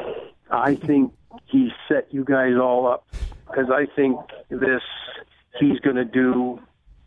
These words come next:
his team is gonna do a lot better than people think. He's got, he's got it set up for a great work ethic. He'll, his attention to detail and the way he'll get the players to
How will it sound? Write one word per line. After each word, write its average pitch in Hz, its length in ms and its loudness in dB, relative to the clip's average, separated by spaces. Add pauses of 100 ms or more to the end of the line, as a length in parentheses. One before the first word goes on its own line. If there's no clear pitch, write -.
(540)
his 135 120 0 (160)
team 170 200 4
is 143 100 2
gonna 127 220 0
do 123 160 2
a 117 40 2
lot 127 260 0
better 139 220 0
than 120 160 -4
people 117 420 -4
think. 135 240 2 (1000)
He's 117 180 0
got, 123 360 0 (760)
he's 123 160 -6
got 135 200 2
it 123 100 -6 (160)
set 127 140 2
up 127 260 0
for 123 120 2
a 113 40 -2
great 127 300 0
work 123 300 2
ethic. - 400 0 (340)
He'll, 127 560 0 (760)
his 127 300 2
attention 139 600 0
to 131 100 0
detail 127 720 2
and 117 120 0
the 120 60 0
way 127 240 2
he'll 123 160 2
get 123 200 -2
the 127 60 -4
players 127 480 0
to 123 80 -8